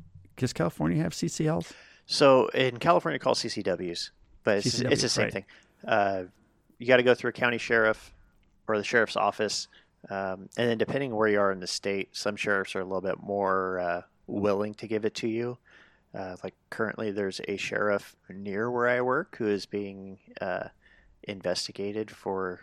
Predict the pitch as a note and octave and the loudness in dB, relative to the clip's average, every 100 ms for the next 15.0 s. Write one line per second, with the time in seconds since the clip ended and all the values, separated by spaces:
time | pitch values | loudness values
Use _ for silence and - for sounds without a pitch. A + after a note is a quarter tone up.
0 | - F2 - - G2 F2+ F#2+ G2+ G#2 G#2+ | -10 -10 -10 -10 -6 -2 -2 -2 -2 -2
1 | A2 B2 C3 - F#2+ F#2 F#2+ G2 F2 F#2+ | -4 -6 -12 -12 -8 -6 -6 -8 -6 -2
2 | F2+ - G2+ F#2 F2+ F2 F2 - _ _ | -2 -4 -6 -6 -4 -6 -8 -10 _ _
3 | - _ _ _ _ - D2 - - - | -20 _ _ _ _ -10 -10 -8 -8 -8
4 | A2+ C3+ - F3+ F#3+ A#3 C4+ - - _ | -6 -6 -6 -6 -4 -2 -2 -4 -10 _
5 | _ _ _ _ _ _ _ _ - - | _ _ _ _ _ _ _ _ -20 -20
6 | _ - - B2+ B2 - - - A2+ G#2+ | _ -4 2 4 2 -4 -6 0 0 0
7 | - A#2 A2 - A#2 G#2+ A2+ A#2 G2 G2+ | -2 -4 -2 -2 -2 -2 -6 -8 -8 -6
8 | - - - - - - - C#2 - - | -8 -8 -10 -10 -8 -4 -2 -2 -4 -12
9 | - - - _ - - - - - _ | -20 -20 -20 _ -12 -10 -10 -14 -20 _
10 | - A2 A2+ G#2+ A#2+ A#2+ A#2+ A2+ A#2 G#2+ | 0 2 2 2 4 4 4 4 4 4
11 | A2+ - G2+ G#2 F2 - G#2 G#2 F#2 G2+ | 0 -4 -2 -2 -2 -2 0 -2 -4 -4
12 | F#2+ F#2 F#2 F2 - - - - - - | -6 -6 -4 -6 -8 -20 -20 -20 -20 -20
13 | - _ _ _ _ _ _ _ _ - | -20 _ _ _ _ _ _ _ _ -20
14 | - - - - - - A#2 G#2+ - A2+ | -4 -2 -2 -6 -2 4 6 4 4 2